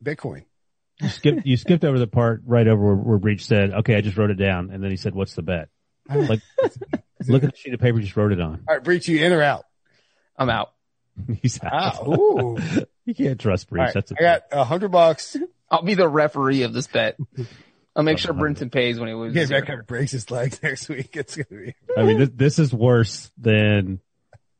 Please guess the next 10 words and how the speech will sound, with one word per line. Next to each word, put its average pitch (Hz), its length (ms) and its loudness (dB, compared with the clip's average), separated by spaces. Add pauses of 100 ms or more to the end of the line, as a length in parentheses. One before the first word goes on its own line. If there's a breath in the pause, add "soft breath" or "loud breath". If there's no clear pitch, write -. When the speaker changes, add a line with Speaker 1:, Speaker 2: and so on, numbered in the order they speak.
(240)
Speaker 2:
this 143 180 2
is 143 160 0
worse 120 360 2
than 107 220 2
the 98 80 0
Garrett 110 280 2
Bradbury, 98 480 2
Trent 104 240 -2
Williams 90 260 -2
parlay. 87 500 -2